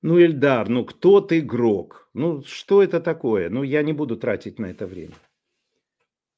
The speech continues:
А, значит, э, давайте. Пока что хороший вопрос.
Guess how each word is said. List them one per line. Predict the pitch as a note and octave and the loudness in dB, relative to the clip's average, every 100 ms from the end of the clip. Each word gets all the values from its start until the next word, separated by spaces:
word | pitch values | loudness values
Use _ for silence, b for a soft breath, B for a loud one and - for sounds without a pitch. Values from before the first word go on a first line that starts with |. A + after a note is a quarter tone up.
| _ | _
А, | - A#2 A2+ A2 A2 G#2 G2+ | -6 -2 0 -2 -2 -4 -8
значит, | F2+ A2 C#3+ C3 G#2 - G2 - | -8 -4 -2 -4 -6 -6 -8 -8
э, | A2 E2+ F#2+ F#2+ | -14 -10 -8 -4
давайте. | G2 D3+ C3+ A2 - G2 G2 _ _ _ _ _ | -2 0 0 -2 -6 -12 -12 _ _ _ _ _
Пока | C#3+ G#3 G#3 | -4 0 0
что | G3 | -2
хороший | D#3+ D#3 E3 D#3+ D3 | -2 0 0 -2 -2
вопрос. | C#3+ C3+ F2+ D#2 - | -2 -2 -8 -8 -16